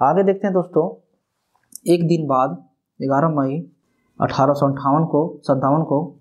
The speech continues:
जितना भी भारतीय सैनिक आंदोलन कर रहे थे, भारतीय जनता आंदोलन कर रहे थे, ग्यारह मई को सुबह सुबह ही दिल्ली पहुंचते हैं और दिल्ली पहुंच करके मुगल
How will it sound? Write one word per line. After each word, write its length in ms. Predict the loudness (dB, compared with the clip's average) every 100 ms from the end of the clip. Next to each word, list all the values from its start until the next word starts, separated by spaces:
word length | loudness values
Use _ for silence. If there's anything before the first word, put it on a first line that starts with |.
| _ _ _ _ _ _ 0
जितना 300 | 2 4 2
भी 260 | 2 -4 -2
भारतीय 400 | -4 -2 -2 -2
सैनिक 520 | 0 -2 -2 -8 _ _ -2
आंदोलन 320 | 0 0 0
कर 160 | 0 0
रहे 180 | -2
थे, 220 | -2 -2 -2
भारतीय 360 | -2 0 0
जनता 520 | -2 -2 -2 -2 -8 _ -6
आंदोलन 280 | -2 -2 -2
कर 200 | -2 -2
रहे 160 | -4
थे, 320 | -6 -6 -6 -10 _ _ _ _ -2
ग्यारह 200 | 0 0
मई 220 | 2 0
को 220 | 0 -4 -6 -10 _ _ _
सुबह 340 | -2 0 0
सुबह 320 | -2 -2 -2
ही 320 | -4 -10 -12 _ _ _ _ _ _ _ -2
दिल्ली 300 | 0 2 0
पहुंचते 400 | -2 -8 -4 -4
हैं 320 | -4 -10 -18 _ _ _ _ _
और 200 | 0 0
दिल्ली 240 | 0 2 0
पहुंच 280 | 0 -4 -2
करके 600 | -2 -2 -4 -4 -10 _ _ _ _ _ _ _ _ _ _ 0
मुगल 420 | 2 4 2